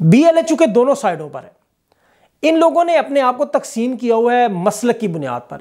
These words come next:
ईरान वाली साइड पे जो बीएलए के लोग हैं, उनका मसलक मुख्तलिफ है। और वो किसके खिलाफ है? पाकिस्तान की रियासत, पाकिस्तान की फ़ौज।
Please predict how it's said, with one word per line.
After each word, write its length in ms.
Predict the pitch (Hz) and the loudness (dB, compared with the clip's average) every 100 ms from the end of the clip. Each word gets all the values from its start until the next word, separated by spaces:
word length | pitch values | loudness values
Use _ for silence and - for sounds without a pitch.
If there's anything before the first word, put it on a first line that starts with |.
| - | -2
ईरान 240 | 214 254 311 | 2 2 2
वाली 160 | 339 | -2
साइड 240 | - 277 294 | 0 0 0
पे 60 | |
जो 100 | 254 | -4
बीएलए 340 | 185 214 247 269 | -4 0 0 0
के 100 | 254 | -2
लोग 260 | 190 202 | -2 -2
हैं, 80 | 233 | -4
उनका 300 | 202 233 247 | -6 -6 -6
मसलक 420 | 208 170 220 220 196 | -6 -8 -6 -6 -6
मुख्तलिफ 440 | 147 - 196 214 | -10 -2 -2 -2
है। 140 | 226 _ _ _ _ _ _ - | -8 _ _ _ _ _ _ -2
और 80 | 233 | 0
वो 240 | 185 330 | 4 2
किसके 280 | 330 320 320 | 0 -8 -4
खिलाफ 320 | 262 247 247 | 0 0 -2
है? 60 | 262 | -6
पाकिस्तान 600 | - 214 220 220 220 247 | -4 -4 -4 -4 -4 -4
की 120 | 240 | -6
रियासत, 400 | 190 170 233 226 | -4 -6 -8 -6
पाकिस्तान 300 | 190 170 190 | -8 -6 -8
की 80 | 180 | -8
फ़ौज। 340 | 160 151 135 | -8 -6 -6